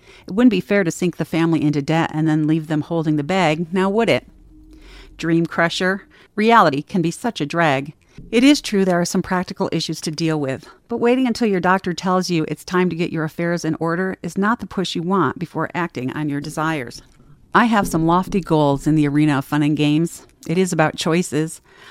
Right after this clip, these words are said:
I'd like to have it all, and I understand it is possible, but just not all at once,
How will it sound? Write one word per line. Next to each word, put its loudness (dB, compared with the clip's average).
I'd -6
like 2
to 0
have 2
it 2
all, 6
and 0
I 0
understand 0
it -2
is 0
possible, -4
but -2
just -4
not 0
all 0
at -2
once, -2